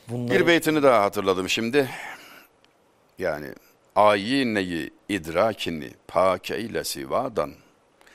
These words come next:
Speaker 2: mihman mı gelir hane-i napake hicabet. Şimdi klasik şiirimizin, divan şiirinin en mühim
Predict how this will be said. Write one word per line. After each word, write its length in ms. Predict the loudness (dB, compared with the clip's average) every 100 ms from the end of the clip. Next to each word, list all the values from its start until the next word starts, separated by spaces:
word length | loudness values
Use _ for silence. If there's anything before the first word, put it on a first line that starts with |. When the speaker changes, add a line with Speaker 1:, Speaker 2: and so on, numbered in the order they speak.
| -20 _ -2
Speaker 2:
mihman 460 | -2 0 2 2
mı 200 | 2 -4
gelir 400 | -2 -2 -2 -8
hane-i 640 | -2 0 0 -2 -4 -4 -4
napake 680 | -6 -6 -6 -8 -8 -10
hicabet. 720 | -10 -10 -12 -12 -18 -20 -20 -20 _ _ _ _ _ _ _ _ _ _ _ _ _ _ _ _ _ _ -10
Şimdi 380 | -8 -2 -4 -2
klasik 420 | 0 0 0 -8
şiirimizin, 680 | -6 -4 -4 -6 -8 -10 -14 _ -8
divan 300 | -2 -2 -4
şiirinin 640 | -8 -10 -12 -14 -16 -14 -10
en 140 | -8
mühim 680 | -8 -10 -6 -4 -4 -8